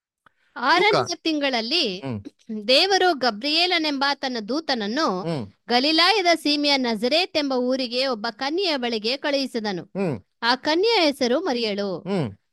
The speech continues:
Speaker 1: ಆಕೆಯು ದಾವೀದನ ಮನೆತನದ ಯೋಸೇಫನೆಂಬ ಪುರುಷನಿಗೆ ನಿಶ್ಚಿತಾರ್ಥವಾಗಿದ್ದಳು.
Speaker 2: ಹ್ಮ್.
Speaker 1: ಆ ದೂತನು ಆಕೆಯ ಬಳಿಗೆ ಬಂದು, "ದೇವರ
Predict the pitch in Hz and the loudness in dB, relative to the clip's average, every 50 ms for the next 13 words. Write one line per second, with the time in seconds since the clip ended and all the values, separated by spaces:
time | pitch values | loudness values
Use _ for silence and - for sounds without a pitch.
0 | _ - 233 262 285 294 - 320 302 285 233 247 240 262 277 330 370 392 415 359 | _ 0 2 2 2 2 2 0 0 2 2 2 0 2 2 0 0 0 0 0
1 | 359 339 285 277 269 269 262 - 262 254 247 233 247 247 240 226 220 226 220 - | 0 0 -2 -2 -4 -4 -4 -4 -4 -4 -4 -4 -2 -2 -2 0 -2 -2 -4 -4
2 | 311 339 392 - 381 311 302 285 262 254 240 - 226 233 269 254 - 294 262 247 | -4 -4 -4 -4 -4 -2 -2 -2 -2 -4 -2 -2 -2 -2 -2 -4 -4 -4 -4 -2
3 | 226 233 247 247 226 208 - - 285 277 277 - 254 233 226 226 226 247 240 247 | -2 -2 -2 -2 -4 -6 -6 -4 -4 -4 -2 0 -2 -2 -2 -2 -2 -4 -2 -2
4 | 254 269 262 277 240 226 220 190 160 - - - 180 185 151 113 - _ _ _ | -2 -2 -2 -4 -2 -2 -2 -2 -4 -8 -10 -10 -8 -8 -8 -8 -10 _ _ _
5 | - - 233 240 254 220 262 339 440 - 466 453 392 370 330 294 285 277 - 285 | -2 2 4 4 4 4 4 4 4 4 2 2 4 4 4 4 2 2 0 0
6 | 262 240 220 226 233 233 226 226 220 202 190 180 202 226 320 339 247 185 175 - | 0 0 0 -2 -2 0 -2 -2 -2 -2 -4 -4 -2 0 0 0 0 -2 -4 -6
7 | _ _ _ _ _ _ - 190 240 277 349 440 466 466 | _ _ _ _ _ _ -4 0 0 2 2 2 2 0